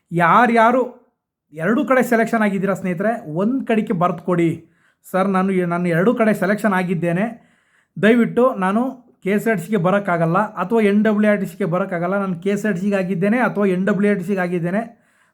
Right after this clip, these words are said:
ನಾನು ಅಲ್ಲಿ ಎರಡು ಕಡೆ ಸೆಲೆಕ್ಷನ್ ಆಗಿರೋದ್ರಿಂದ ನಾನು ಒಂದು ಕಡೆ ಡ್ಯೂಟಿ ಮಾಡಬೇಕಾಗಿರುತ್ತೆ, ಹಾಗಾಗಿ ನಾನು ಎನ್ ಡಬ್ಲ್ಯೂ ಆರ್ ಟಿ ಸಿನೇ ಆಯ್ಕೆ ಮಾಡ್ಕೊಂಡಿರ್ತೇನೆ, ನಾನು ಇದಕ್ಕೆ ಬರಲ್ಲ" ಅಂತ ಬರೆದು ಕೊಡಿ. ನೇರವಾಗಿ ಬರೆದು ಕೂಡ ಕೊಡ್ಬೋದು ನೀವು,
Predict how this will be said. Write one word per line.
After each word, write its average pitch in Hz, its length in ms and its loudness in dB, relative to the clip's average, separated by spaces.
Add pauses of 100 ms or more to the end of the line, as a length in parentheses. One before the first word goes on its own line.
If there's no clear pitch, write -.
ನಾನು 190 160 0
ಅಲ್ಲಿ 202 320 2
ಎರಡು 190 280 2
ಕಡೆ 220 160 0
ಸೆಲೆಕ್ಷನ್ 208 420 0
ಆಗಿರೋದ್ರಿಂದ 190 500 0 (760)
ನಾನು 202 120 0
ಒಂದು 214 220 2
ಕಡೆ 233 180 2
ಡ್ಯೂಟಿ 202 240 0
ಮಾಡಬೇಕಾಗಿರುತ್ತೆ, 196 680 -2
ಹಾಗಾಗಿ 190 180 -4
ನಾನು 208 120 0
ಎನ್ 185 180 0
ಡಬ್ಲ್ಯೂ 202 240 2
ಆರ್ 196 80 0
ಟಿ - 60 -10
ಸಿನೇ 233 260 0
ಆಯ್ಕೆ 202 340 2
ಮಾಡ್ಕೊಂಡಿರ್ತೇನೆ, 202 880 -2
ನಾನು 185 160 -4
ಇದಕ್ಕೆ 202 280 -4
ಬರಲ್ಲ" 190 240 0
ಅಂತ 196 120 -4
ಬರೆದು 190 320 0
ಕೊಡಿ. 190 160 0
ನೇರವಾಗಿ 220 400 2
ಬರೆದು 180 340 0
ಕೂಡ 214 140 -2
ಕೊಡ್ಬೋದು 214 680 2
ನೀವು, 202 180 0